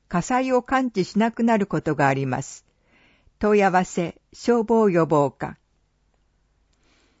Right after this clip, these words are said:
中学校道徳教科書展示会。二千十九年度に使用する予定の道徳教科書を展示します。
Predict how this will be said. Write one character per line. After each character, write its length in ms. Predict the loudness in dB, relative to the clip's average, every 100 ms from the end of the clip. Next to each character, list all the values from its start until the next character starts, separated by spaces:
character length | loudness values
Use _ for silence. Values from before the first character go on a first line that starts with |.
| _ _ -6
中 220 | -2 0
学 300 | 0 -2 -2
校 360 | 0 2 2 0
道 260 | 0 0
徳 260 | 0 -4 -4
教 220 | 0 0
科 140 | 0 -4
書 160 | -4
展 320 | -2 0 0
示 120 | -2 -2
会。 360 | -2 -4 -8 -18 _ _ _ _ _ _ _ _ 0
二 100 | 0
千 300 | 0 -2 0
十 240 | 0 -2
九 260 | -2 0 2
年 300 | 2 0 0
度 80 |
に 120 | 0 -2
使 200 | 0 2
用 180 | 2
す 160 | 2 0
る 140 | 2
予 120 | 2 0
定 280 | 2 2
の 280 | 4 2 0 -4
道 300 | 0 0 2
徳 260 | -4 -6
教 240 | -2 0 2
科 140 | -2
書 180 | -2 0
を 80 | 0
展 320 | -2 -2 -2
示 80 | -4
し 160 | -4
ま 160 | -4 -4
す。 240 | -6 -18